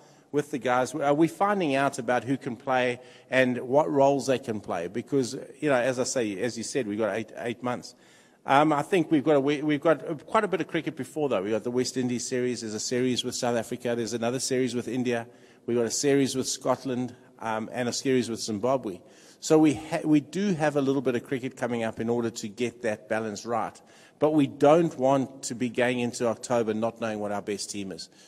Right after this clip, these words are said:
So the sooner we can get that settled, the better. Um, I think we're probably down to about eighteen or nineteen players now for those fifteen spots. Um, and, and, you know, I've, I've done a hell of a lot of work over the last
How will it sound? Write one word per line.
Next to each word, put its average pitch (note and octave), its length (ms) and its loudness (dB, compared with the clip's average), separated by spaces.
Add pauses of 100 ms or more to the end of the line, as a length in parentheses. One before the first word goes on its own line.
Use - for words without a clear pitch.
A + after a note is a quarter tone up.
So B2+ 160 0
the B2 80 2
sooner F3+ 380 4
we D3 140 4
can B2+ 180 0
get B2 240 -2
that A#2 160 -2
settled, B2 480 -6
the G#2+ 80 -2
better. G2+ 460 -6 (420)
Um, A#2+ 160 4
I B2+ 80 6
think D3 300 0
we're C3+ 80 4
probably C3+ 380 2
down C3 320 2
to C3 120 0
about A#2+ 380 0 (160)
eighteen D3 760 -2
or A#2+ 100 2
nineteen C3 600 0
players C3 440 0
now B2+ 140 0
for B2+ 140 -8
those B2 180 -2
fifteen C#3 460 -4
spots. - 480 -4 (420)
Um, A#2 500 2
and, A#2 480 -4
and, A#2+ 360 -4 (120)
you C3+ 120 -8
know, A2+ 280 0
I've, A2+ 160 -2 (140)
I've A#2 140 0
done A#2+ 160 2
a A2 80 0
hell C3+ 180 0
of B2 80 0
a A#2+ 40 -2
lot A#2+ 120 4
of A2+ 80 2
work A#2 300 0
over A2 140 -2
the A2 100 -2
last A2+ 340 0